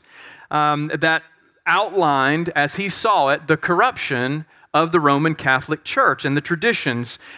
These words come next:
and, and how they were contrary to what was clearly taught in Scripture. He first wrote a, a treatise on the doctrine of divine dominion, and in this he challenged the legitimacy of papal authority.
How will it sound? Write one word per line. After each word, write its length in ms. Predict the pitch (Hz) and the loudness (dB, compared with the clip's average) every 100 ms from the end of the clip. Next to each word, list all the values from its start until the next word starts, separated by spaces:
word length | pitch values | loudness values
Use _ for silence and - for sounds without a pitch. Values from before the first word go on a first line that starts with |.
| - | -4
and, 140 | 175 | 0
and 100 | 170 | 2
how 180 | 160 190 | 2 2
they 140 | 190 185 | 2 2
were 120 | 170 | 0
contrary 800 | - - 226 277 - 151 147 156 | -4 -2 0 0 2 2 4 2
to 100 | 165 | 0
what 120 | 160 | 0
was 120 | 151 | -2
clearly 480 | - - 156 160 170 | -4 0 2 4 2
taught 340 | - 127 123 | 0 0 0
in 100 | 135 | -4
Scripture. 600 | 139 - 170 - 120 107 - - - - | -6 0 0 0 -10 -12 -16 -20 -6 -4
He 80 | |
first 340 | 170 220 240 - | 0 2 0 2
wrote 300 | 196 196 185 | 2 2 2
a, 220 | 165 151 143 | 2 0 -2
a 260 | 156 143 135 - | 0 0 0 -6
treatise 500 | - 214 220 175 151 | -4 0 2 0 0
on 200 | - 156 | 0 2
the 80 | 147 | 0
doctrine 480 | 131 151 - - 170 | 2 2 2 2 2
of 220 | 151 135 | 2 2
divine 720 | 143 127 151 160 165 160 160 - - - 135 | -2 0 2 4 4 2 0 -4 -14 -18 0
dominion, 800 | 156 147 160 175 151 113 104 120 | 0 2 2 2 0 -2 -6 -4
and 160 | 139 147 | -2 0
in 340 | 202 277 226 | 2 2 2
this 340 | 147 151 175 | 2 2 0
he 100 | 185 | -4
challenged 920 | 165 - 214 226 247 165 143 170 - - - - | -4 -4 0 2 4 2 2 -2 -6 -14 -20 -8
the 140 | 151 180 | 0 2
legitimacy 880 | 165 143 220 254 180 - 170 156 - | 2 2 0 2 0 2 2 4 4
of 260 | 156 - | 0 -2
papal 480 | - 190 185 196 180 | -2 0 2 0 2
authority. 680 | 165 - 175 165 147 110 | 0 2 4 4 2 -2